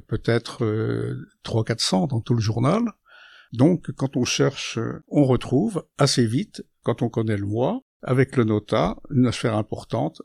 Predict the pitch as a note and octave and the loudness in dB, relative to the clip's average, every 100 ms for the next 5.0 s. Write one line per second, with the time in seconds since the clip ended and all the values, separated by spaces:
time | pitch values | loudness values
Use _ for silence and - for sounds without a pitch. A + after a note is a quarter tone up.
0 | - B2 G2 F#2 - - - C#3+ C#3+ C#3 | -4 -2 -2 -8 -14 -12 -2 2 2 4
1 | D3+ B2 B2+ A#2+ - F3+ A3 _ - - | 2 4 2 0 -2 -2 -4 _ -20 -20
2 | - D#3+ D3 C3 C3+ B2 A#2 C#3 F3+ G#3+ | -10 0 4 4 2 0 0 -2 -2 -4
3 | - - B2 - B2+ B2 - - F3+ - | -6 -8 -6 0 2 2 2 0 0 0
4 | B2 A#2+ A#2+ C3 A#2+ G#2+ G#2+ G#2+ G#2+ A2+ | -2 0 0 0 -2 -2 -4 -6 -10 -12